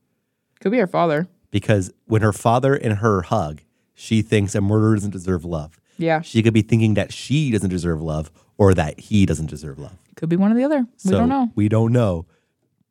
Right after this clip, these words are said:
Speaker 2: But good golly, what an introduction to flashback.
Speaker 1: I know.
Speaker 2: The first time we see Shallan, she's eleven in a room crying, covered in blood. Uh, clearly she has seen something.
Speaker 1: Eleven is so young for this to happen to you.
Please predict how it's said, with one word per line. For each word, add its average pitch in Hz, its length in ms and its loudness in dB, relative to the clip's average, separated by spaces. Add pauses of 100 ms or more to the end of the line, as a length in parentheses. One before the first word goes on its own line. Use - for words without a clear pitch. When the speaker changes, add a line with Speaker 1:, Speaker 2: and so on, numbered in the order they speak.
(460)
Speaker 2:
But 127 420 -4
good 226 380 0
golly, 175 440 2
what 165 200 2
an 277 60 -2
introduction 202 560 0
to 180 60 0
flashback. 113 800 -2
Speaker 1:
I 240 280 2
know. 202 580 2
Speaker 2:
The 139 80 2
first 214 240 0
time 240 100 2
we 226 60 4
see 220 140 0
Shallan, 160 520 2 (160)
she's 160 220 0
eleven 143 560 2
in 143 200 0
a 135 80 4
room 139 360 2
crying, 135 580 2
covered 151 360 0
in 147 100 2
blood. 117 460 0 (600)
Uh, - 60 -4 (280)
clearly 220 440 0
she 180 300 -2
has 139 380 -2
seen 175 440 0
something. 131 680 0
Speaker 1:
Eleven 262 500 0
is 254 240 -2
so 185 400 -2
young 160 440 -2
for 185 120 -8
this 185 220 -2
to - 80 -4
happen 190 380 0
to 262 120 -2
you. 269 340 -2